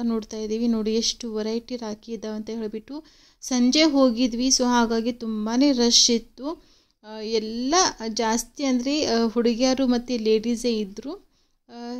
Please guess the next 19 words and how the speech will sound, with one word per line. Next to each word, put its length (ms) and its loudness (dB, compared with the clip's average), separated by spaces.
ಶ್ರಾವಣಿ 480 4
ಮನೆಯಲ್ಲಿದ್ರೆ, 800 4
ಆ, 400 -4
ನಾನು 300 0
ಅವಳಿಗೆ 300 2
ಆದಷ್ಟು 460 -2
ಮಾರ್ಕೆಟ್ಗೆ 540 -4
ಇದೆಲ್ಲ 220 -4
ಕರ್ಕೊಂಡ್ 400 -14
ಬರ್ತೀನಿ. 440 -8
ಯಾಕಂದ್ರೆ 560 -4
ಅವಳು 260 -4
ಸ್ವಲ್ಪ 260 -4
ದೊಡ್ಡವಳಾಗ್ತಾ 760 -2
ಇದ್ದಾಳೆ, 320 -4
ಅವಳಿಗೆ 260 0
ಕೂಡ 120 -10
ಎಲ್ಲ 240 -8
ಗೊತ್ತಾಗ್ಬೇಕು. 880 -12